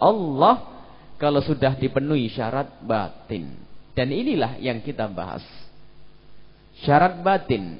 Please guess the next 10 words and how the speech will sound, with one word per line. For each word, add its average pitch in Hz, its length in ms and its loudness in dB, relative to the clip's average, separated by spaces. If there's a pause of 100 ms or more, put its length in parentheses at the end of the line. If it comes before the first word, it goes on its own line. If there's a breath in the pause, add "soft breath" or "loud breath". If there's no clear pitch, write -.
sekaligus 170 560 0 (720)
yang 170 560 0
kita 185 400 0
jadikan 165 640 0 (1120)
pendorong 180 800 6
untuk 175 320 0
kita 190 160 0
menjadi 180 400 2
ahli 190 240 4
ibadah. 110 340 0